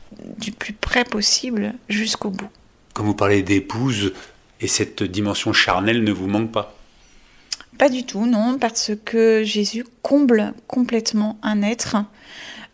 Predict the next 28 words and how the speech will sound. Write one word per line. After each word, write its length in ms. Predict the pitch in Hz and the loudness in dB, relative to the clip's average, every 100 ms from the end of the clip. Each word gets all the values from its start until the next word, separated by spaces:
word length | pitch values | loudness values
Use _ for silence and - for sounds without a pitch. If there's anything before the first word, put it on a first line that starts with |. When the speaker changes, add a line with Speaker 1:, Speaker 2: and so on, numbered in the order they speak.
| - | -2
Speaker 1:
y 120 | 262 | 0
compris, 680 | 247 254 240 - 247 247 233 | 2 4 2 2 2 4 6
euh, 580 | 214 214 208 202 202 - - - - - _ - | 4 2 0 0 -2 -4 -6 -8 -12 -16 _ 0
corporellement. 720 | 233 - 208 202 202 208 262 - - - - - - - 262 | 0 2 -2 0 2 2 2 0 -14 -20 -20 -20 -20 -14 -4
Donc, 420 | 202 214 - - | 0 0 0 0
euh, 180 | 214 214 | 0 0
c'est 300 | 208 - 214 | -2 0 0
vraiment 360 | 202 214 220 | 2 0 2
une 120 | 220 208 | 2 2
grâce 360 | 214 247 320 | 2 2 2
que 140 | - 240 | 2 2
j'ai 160 | 220 | 2
reçue 580 | 214 208 - - 262 339 - - - - - | 0 -2 -2 -2 2 0 -2 -18 -18 -20 -12
de 100 | 208 | -2
vivre, 440 | 202 202 226 254 226 | -2 0 0 0 0
euh, 360 | 208 202 202 202 - - - - - | 0 0 -2 -4 -10 -18 -20 -12 -8
euh, 160 | 196 | -6
dans 160 | 208 214 | -2 0
la 100 | 214 | 2
chasteté, 720 | 208 214 214 208 208 247 330 403 - - - _ _ - - | 2 0 0 -2 -2 0 0 0 -8 -20 -20 _ _ -18 -10
la 100 | 208 | -8
pauvreté 720 | - 220 202 208 214 226 240 | -2 -2 0 -2 0 2 4
et 40 | |
l'obéissance, 880 | 214 190 208 202 - 208 262 - - | 4 4 4 4 0 -2 -2 -2 -4
parce 180 | 196 - | -8 -8
que 80 | 196 | -8
j'étais 380 | 196 190 196 | -10 -4 -2
l-, 200 | 190 190 | -2 -4